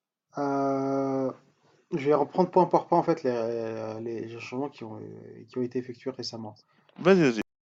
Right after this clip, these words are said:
Speaker 1: Tout d'abord, la var. Je pense que la var a été instaurée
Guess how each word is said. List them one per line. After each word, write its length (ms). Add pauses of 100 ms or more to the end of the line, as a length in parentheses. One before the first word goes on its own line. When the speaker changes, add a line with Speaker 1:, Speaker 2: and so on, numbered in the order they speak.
(300)
Speaker 1:
Tout 100
d'abord, 320
la 100
var. 300
Je 160
pense 340
que 500
la 140
var 400 (140)
a 140
été 520 (200)
instaurée 920